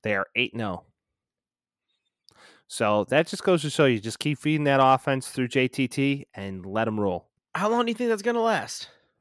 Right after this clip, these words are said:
Speaker 2: Because, I mean,
Speaker 1: Eh.
Speaker 2: he's getting twenty plus carries a game now. There's
Speaker 1: By
Speaker 2: no
Speaker 1: the way,
Speaker 2: question about that.
Speaker 1: Carson Wentz, over his last six games, um, well, now seven games, has yet to throw an interception and has multiple touchdown passes in each game.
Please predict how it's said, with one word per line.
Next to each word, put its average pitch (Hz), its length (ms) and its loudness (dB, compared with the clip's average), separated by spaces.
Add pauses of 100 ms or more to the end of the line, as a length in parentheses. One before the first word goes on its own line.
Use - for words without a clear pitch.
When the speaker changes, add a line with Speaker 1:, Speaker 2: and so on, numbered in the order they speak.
Speaker 2:
Because, 165 360 -2
I 160 80 -4
mean, 165 180 2
Speaker 1:
Eh. 160 300 -4
Speaker 2:
he's 175 220 -4
getting 175 220 0
twenty 175 300 -2
plus 135 200 -4
carries 120 300 -4
a 92 40 -16
game 107 260 -12
now. 95 300 -14
There's - 200 -12
Speaker 1:
By 131 140 6
Speaker 2:
no 131 60 2
Speaker 1:
the 143 80 4
way, 143 220 6
Speaker 2:
question 95 80 -20
about 101 120 -16 (100)
that. - 60 -4
Speaker 1:
Carson 147 400 6
Wentz, 143 220 0
over 123 260 0
his 117 220 -4
last 120 320 2
six - 300 -6
games, 143 560 -4 (720)
um, 98 440 0
well, 113 180 0
now 110 220 0
seven 131 420 0
games, 139 420 -2
has 104 420 -4
yet 110 240 -4
to 139 80 -6
throw 131 220 0
an 127 80 2
interception 131 760 -2
and 104 180 -8
has 92 260 -6
multiple 104 460 -4
touchdown 92 600 -6
passes 87 560 -10
in 87 180 -14
each - 320 -16
game. - 260 -18